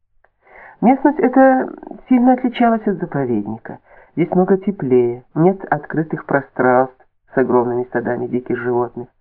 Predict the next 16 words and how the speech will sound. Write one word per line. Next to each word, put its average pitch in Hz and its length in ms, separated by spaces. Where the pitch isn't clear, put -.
Всё 220 140
покрыто - 400
колючим 117 400
кустарником. 131 880
Дальше 147 600
нескольких 139 600
метров 127 420
уже 139 440
ничего 185 400
не 196 160
увидишь. 127 560
Не 220 160
очень-то 208 360
хорошо 131 360
для 123 180
охоты. 117 420